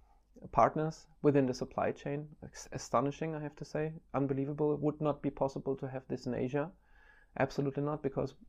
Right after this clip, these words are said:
we are here in the heart of Europe. We have a European mindset. Uh, there's a lot of automotive going on,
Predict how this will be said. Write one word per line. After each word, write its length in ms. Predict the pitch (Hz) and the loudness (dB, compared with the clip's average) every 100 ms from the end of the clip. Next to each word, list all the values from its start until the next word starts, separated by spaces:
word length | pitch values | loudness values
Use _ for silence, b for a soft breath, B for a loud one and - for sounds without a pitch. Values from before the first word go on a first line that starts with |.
| 143 | 2
we 160 | 143 131 | 6 6
are 140 | 127 | 4
here 360 | 123 143 151 156 | 4 4 4 2
in 180 | - 143 | 2 2
the 80 | 135 | 4
heart 220 | 120 123 | 4 4
of 120 | 127 | 2
Europe. 340 | 127 123 147 143 | 2 4 4 4
We 100 | 131 | 2
have 180 | 135 135 | 2 0
a 40 | |
European 500 | 135 131 131 - 131 | 0 0 -2 -2 -2
mindset. 480 | 117 120 - 131 - - b b b b b b 127 | -2 -4 -4 -6 -6 -14 b b b b b b 2
Uh, 60 | |
there's 180 | 127 135 | 4 6
a 40 | |
lot 140 | 139 147 | 6 4
of 100 | 135 | 4
automotive 600 | 131 135 135 135 160 - | 2 2 -2 -2 -4 -4
going 280 | 139 143 143 | -2 -2 0
on, 260 | 143 165 | -2 -4